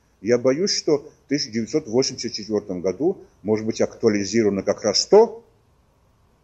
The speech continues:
что вызывает у нас ужас. Когда мы абстрактным умом вспоминаем тысяча девятьсот тридцать седьмой го-, год и считаем, что это произошло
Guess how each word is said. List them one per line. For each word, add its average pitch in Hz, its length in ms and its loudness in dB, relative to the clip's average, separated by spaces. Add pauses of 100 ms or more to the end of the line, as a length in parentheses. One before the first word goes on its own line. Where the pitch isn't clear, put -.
(960)
что - 240 2
вызывает 123 460 4
у 113 80 -2
нас 120 340 -4 (180)
ужас. 71 560 -16 (1800)
Когда 113 320 6
мы 101 340 0
абстрактным 104 720 2
умом 185 460 2 (160)
вспоминаем 123 720 0 (320)
тысяча 113 280 -6
девятьсот 107 360 -4
тридцать 95 240 -12
седьмой 92 300 -8
го-, 82 160 -6
год 65 240 -18 (240)
и 156 80 0
считаем, 160 640 6
что - 140 -4
это 135 140 0
произошло 131 680 -2